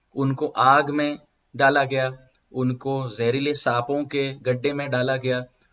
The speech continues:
उनको हाथियों के चरणों में फेंका गया, उनको विष पान कराया गया, उनको हथियारों से आक्रमण किया गया,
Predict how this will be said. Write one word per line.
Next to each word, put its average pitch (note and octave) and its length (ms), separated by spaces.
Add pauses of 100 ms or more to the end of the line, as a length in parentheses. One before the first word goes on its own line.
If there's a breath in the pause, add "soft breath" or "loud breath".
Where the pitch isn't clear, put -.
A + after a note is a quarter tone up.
(140)
उनको C3 380
हाथियों C#3 540
के D#3 120
चरणों C#3+ 380
में D#3 200
फेंका C3 280
गया, B2+ 260 (520)
उनको C#3 600 (120)
विष - 440 (120)
पान D#3 260
कराया C3 380
गया, A2+ 280 (460)
उनको D#3+ 360
हथियारों F3 580
से D#3+ 340 (360 soft breath)
आक्रमण F3 480
किया C3 280
गया, A2+ 240